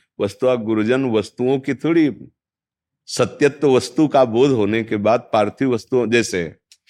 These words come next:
वीर शिवाजी ने कहा, "भगवान, हमारी इच्छा है कि हम आपके शरण में होकर मंत्र दीक्षा लें।" "हाँ, हाँ, दे देंगे,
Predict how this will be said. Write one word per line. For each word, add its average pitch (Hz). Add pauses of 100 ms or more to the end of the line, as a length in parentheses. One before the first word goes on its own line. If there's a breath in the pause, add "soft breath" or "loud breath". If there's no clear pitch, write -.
(300 loud breath)
वीर 123
शिवाजी 120
ने 107
कहा, 98 (1900)
"भगवान, 101 (320)
हमारी 98
इच्छा 101
है 101
कि 98
हम 95
आपके 92 (380)
शरण 95
में 98
होकर 98
मंत्र 92
दीक्षा 90
लें।" 80 (920)
"हाँ, 120
हाँ, 87
दे 95
देंगे, 90